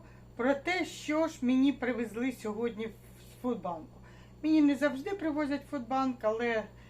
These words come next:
в цей раз моя хост мені допомогла і привезли з фудбанку. Я в обідню перерву з'їздила, е, занесла сюди, е,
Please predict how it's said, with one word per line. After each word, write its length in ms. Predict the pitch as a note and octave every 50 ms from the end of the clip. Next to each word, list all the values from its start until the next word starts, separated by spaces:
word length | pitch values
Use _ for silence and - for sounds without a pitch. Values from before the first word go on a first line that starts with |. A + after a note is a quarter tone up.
| - - - - -
в 200 | - - - -
цей 200 | B3+ B3+ C4+ B3+
раз 520 | A3 A3+ A3 G#3+ G#3+ - - - - - F3 F3 F3 E3+
моя 280 | F3 G3 G3+ G3+ G3 F#3+ - -
хост 200 | B3 A#3+ A3+ - - - -
мені 220 | G3 F#3+ F#3+ F#3+ F#3
допомогла 600 | F#3+ F#3+ - F#3+ F#3+ G3 F#3+ F#3 G#3+ C4+ C4+ B3+
і 80 | A3 G3+
привезли 560 | F3+ - - F#3+ F#3+ F#3 F#3+ F#3+ G#3 G#3+ G#3+
з 100 | - -
фудбанку. 360 | G3 F#3+ F3 - - - - - - - - - - - - - - - -
Я 100 | G#3+ A3
в 60 | G#3
обідню 380 | A#3 G#3+ F#3+ A3 A3 F#3 A3 G#3
перерву 420 | - G#3 G3 G3+ G3 F#3+ F3+ F#3+ G3
з'їздила, 720 | F#3 G#3+ A#3+ D4 D#4+ C#4+ G#3+ A#3 B3+ A#3+ A#3 A3+ G#3+ A3 - - - - - - - - -
е, 500 | F#3+ F#3+ F#3+ F#3+ F#3+ F#3 F#3 F#3 F#3 F3 F3 F3 - - - - - - - - -
занесла 640 | - A3+ A#3 A#3+ A#3 A#3 - - A#3+ A#3+ A#3+ A#3+ A#3+
сюди, 480 | - - A3 G#3 F3 G#3+ G#3 G#3 F#3+ - - _ _ - - - _ _ -
е, 320 | F#3+ F3+ F3+ F3+ F#3 F#3